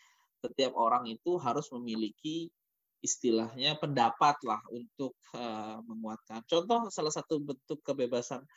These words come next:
berpendapat juga itu kan, eh, cabangnya bisa ke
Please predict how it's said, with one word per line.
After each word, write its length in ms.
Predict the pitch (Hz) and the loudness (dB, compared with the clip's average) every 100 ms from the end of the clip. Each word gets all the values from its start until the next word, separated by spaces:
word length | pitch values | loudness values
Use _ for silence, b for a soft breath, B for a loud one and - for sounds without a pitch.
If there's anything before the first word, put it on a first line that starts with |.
| B B _ | B B _
berpendapat 720 | 127 - 139 131 123 - 123 - _ 139 | 0 0 -2 -2 -2 -2 -4 -6 _ -6
juga 400 | - 180 160 113 | -2 0 2 2
itu 160 | 120 - 190 | 0 -2 -4
kan, 160 | 190 165 _ | -4 -8 _
eh, 60 | 113 - | -10 -4
cabangnya 400 | 127 147 156 175 | -2 -2 -4 -4
bisa 200 | 143 160 | 0 0
ke 280 | 160 135 143 | 4 4 4